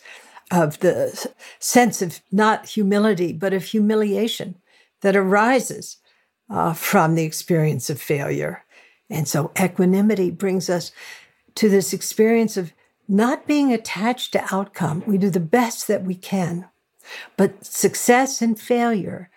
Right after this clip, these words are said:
are natural <laughs> experiences, uh, in the psychosocial realm to navigate through, but not to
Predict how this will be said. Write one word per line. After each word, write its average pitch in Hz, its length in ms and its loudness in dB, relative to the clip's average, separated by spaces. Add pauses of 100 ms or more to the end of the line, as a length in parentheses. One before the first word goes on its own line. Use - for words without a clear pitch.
(180)
are 175 520 0 (240)
natural 226 640 2 (380)
<laughs> - 380 -20
experiences, 220 1160 0
uh, 175 260 -2
in 202 180 0
the 180 300 -2 (180)
psychosocial 208 880 0
realm 202 520 -2 (540)
to 190 380 2
navigate 214 640 0
through, 147 380 -4
but 170 300 -6
not 185 400 0 (120)
to 175 240 0